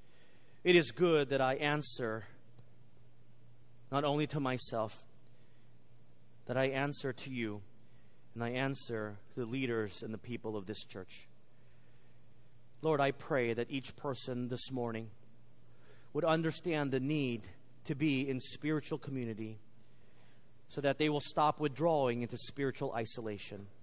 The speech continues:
which will lead us to end very badly. Help us to learn from the example of Joash, who started out so well, but ended so badly.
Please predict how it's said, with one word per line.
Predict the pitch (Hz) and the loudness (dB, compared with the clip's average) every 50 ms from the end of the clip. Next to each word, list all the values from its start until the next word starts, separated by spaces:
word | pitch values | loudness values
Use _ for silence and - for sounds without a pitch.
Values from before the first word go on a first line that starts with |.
| - - - - - - - - - - - - - - | -14 -14 -12 -12 -12 -12 -12 -12 -12 -12 -12 -12 -6 -4
which | 139 120 - | -4 -2 0
will | 139 131 | 0 0
lead | 123 139 139 135 | 2 2 2 2
us | 127 117 107 - - - | 2 0 0 0 -2 -4
to | 131 - | -4 -2
end | - 110 107 113 107 | 0 -2 -2 0 0
very | 107 104 101 104 | 0 0 0 -2
badly. | 101 - 101 87 90 85 - 82 80 80 - - - - - - - - - - - - - - - - - - - - - - | -2 -2 -2 -4 -4 -4 -6 -8 -10 -10 -12 -12 -12 -14 -12 -12 -12 -12 -12 -12 -12 -14 -14 -14 -14 -14 -14 -12 -12 -12 -8 2
Help | - 143 135 117 | 2 4 4 4
us | 139 - - | 2 0 0
to | - 139 | 0 2
learn | 127 135 135 131 127 120 117 113 110 104 | 4 6 6 6 4 2 0 -2 -2 -4
from | - - 117 | -4 -4 -2
the | 117 120 | 0 0
example | 117 107 120 131 135 135 131 127 - 123 113 | -2 0 0 0 0 2 0 0 -2 -2 -2
of | 110 107 104 107 107 | -2 -2 -2 -2 0
Joash, | 135 131 123 113 117 113 107 107 104 - - - - - - - - - - - - - - - - - | 2 2 2 2 0 0 0 -2 -6 -8 -10 -10 -12 -12 -12 -12 -12 -12 -12 -12 -14 -14 -14 -14 -14 -6
who | - - 151 | -4 -4 -2
started | - - - 190 175 165 170 160 | -2 0 2 4 4 4 4 4
out | 147 147 151 - | 4 4 2 2
so | - - - - 196 190 | 0 -2 0 2 2 4
well, | 190 165 151 127 113 110 107 104 101 - - - - - - - - - - - - - | 4 2 2 0 0 -2 -4 -6 -8 -10 -12 -12 -12 -12 -14 -14 -14 -14 -14 -14 -8 -6
but | - 113 - | -6 -4 -2
ended | - 113 110 101 107 101 - | -2 -2 0 0 -2 -2 -2
so | - - - 110 104 98 | -4 -4 -4 -4 -4 -4
badly. | 90 92 90 82 82 - 80 78 78 | -4 -4 -4 -4 -6 -8 -10 -12 -14